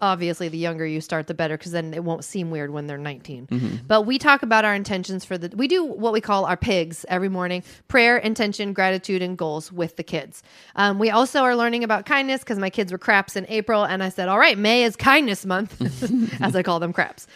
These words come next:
Speaker 1: But, um, so we do our prayer.
Speaker 2: Right.
Speaker 1: One of them leads us in prayer. Our intention is what I'm gonna focus on right now. So we do our intention, which is based, it's our behavior that we want to model that day based on how we didn't do well yesterday.
Speaker 2: Mm-hmm.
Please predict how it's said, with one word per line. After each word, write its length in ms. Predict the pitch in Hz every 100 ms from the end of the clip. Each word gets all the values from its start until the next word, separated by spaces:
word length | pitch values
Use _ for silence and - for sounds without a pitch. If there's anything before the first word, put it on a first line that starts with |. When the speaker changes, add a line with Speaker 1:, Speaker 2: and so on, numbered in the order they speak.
| - 233
Speaker 1:
But, 180 | 254 262
um, 320 | 233 240 226
so 180 | 190 269
we 120 | 254
do 140 | 233 247
our 60 |
prayer. 340 | 214 277 254 262
Speaker 2:
Right. 120 | 269 - - _ _ _ _ -
Speaker 1:
One 200 | 202 233
of 120 | 247
them 180 | 233 233
leads 220 | 240 214
us 160 | 220 226
in 80 |
prayer. 340 | 208 208 143 - _ -
Our 100 | 220
intention 640 | 220 220 269 294 262 208 185
is 180 | 185 185
what 160 | 196
I'm 80 | 190
gonna 140 | 190 185
focus 240 | 185 180
on 80 | 165
right 120 | 160
now. 180 | 131 - - -
So 160 | - 233
we 80 | 233
do 200 | 226 226
our 180 | 208 262
intention, 480 | 349 240 196 196 196
which 160 | 185
is 140 | 196 175
based, 340 | 180 233 -
it's 140 | 202 202
our 100 | 185
behavior 720 | 170 180 165 269 285 277 285
that 120 | 214
we 100 | 214
want 360 | 202 202 214 -
to 120 | 262
model 420 | 240 202 196 214
that 220 | 233 240
day 200 | 180 170
based 340 | 165 180 208 -
on 100 | 202
how 160 | 190
we 120 | 180 180
didn't 300 | 185 208 180
do 120 | 196
well 180 | 185 170
yesterday. 580 | 156 156 - 156 139 147
Speaker 2:
Mm-hmm. 260 | 123 117